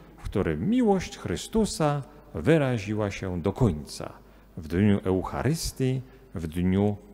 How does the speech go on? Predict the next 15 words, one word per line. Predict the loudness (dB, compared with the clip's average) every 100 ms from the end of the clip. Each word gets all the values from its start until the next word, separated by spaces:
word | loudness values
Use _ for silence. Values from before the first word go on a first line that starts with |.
| -4
naszego | -2 -2 -4 -6 -2 -2 -2 -8 -16 -4
kapłaństwa”. | 6 8 6 2 -12 -14 -14 -16 -18 -20 -20 -20 -20 -20 -20 -20 -20 -20 -20 -20 -20 0
O | 4 6
roku | 6 2 0 4 4 4 -2 2
Eucharystii | 2 2 -2 -4 -8 -12 -8 -4 -4 -4 -20 -20 -20 -6
pisał | -4 -2 -2 -2
święty | -6 -4 -2 0 -2 -2
Jan | 0 0
Paweł | -2 -2 -2 -2
drugi: | -2 -2 -4 -4 -4 -4 -8 -20 -20 -20 -20 -4
„A | 0 0
przecież | 2 2 2 0 -4 -4 -8 -10 -16 -20 -10
także | -6 -4 -6 -6 -2
i | -2
teraz | -2 -2 -2 -4 -8 -12 -14